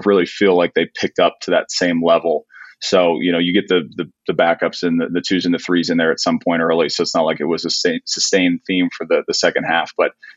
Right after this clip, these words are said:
that was one thing where I, I still have a question mark, and I still really wanna see them build, um, on that and, and how they stack up against tougher tests down the road.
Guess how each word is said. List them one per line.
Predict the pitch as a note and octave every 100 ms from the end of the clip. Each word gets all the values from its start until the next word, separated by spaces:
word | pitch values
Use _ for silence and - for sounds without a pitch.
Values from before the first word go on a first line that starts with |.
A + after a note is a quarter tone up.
| _
that | G#2 F#2+
was | F#2
one | F#2+ F2+
thing | F#2+ F2+
where | F2 E2 E2
I, | E2 -
I | -
still | - F#2+
have | E2
a |
question | - E2 - E2+
mark, | E2 D#2 D#2+
and | C#2+ E2
I | D#2
still | - F#2
really | E2+ E2+
wanna | E2 D#2+
see | G2+
them | F2 D#2+ D2+
build, | F2 E2 D2+ _ _ _ _
um, | E2 D#2+
on | E2 E2
that | D#2+ D#2
and, | - -
and | D2
how | F2 D#2
they | -
stack | - C#2+ -
up | D2+
against | D2+ D2+ - - - -
tougher | - D#2+ -
tests | - C2 -
down | C2+
the | B1
road. | B1 B1+